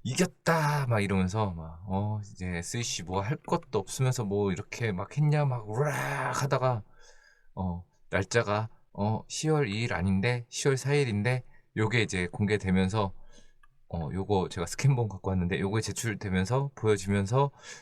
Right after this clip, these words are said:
다시 후루루루 식어버렸죠. 그냥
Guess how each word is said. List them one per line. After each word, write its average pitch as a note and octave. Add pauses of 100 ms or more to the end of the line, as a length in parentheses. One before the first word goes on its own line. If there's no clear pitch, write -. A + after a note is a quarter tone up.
(200)
다시 F#2+ (800)
후루루루 G#2+
식어버렸죠. F2+ (1500)
그냥 A#2+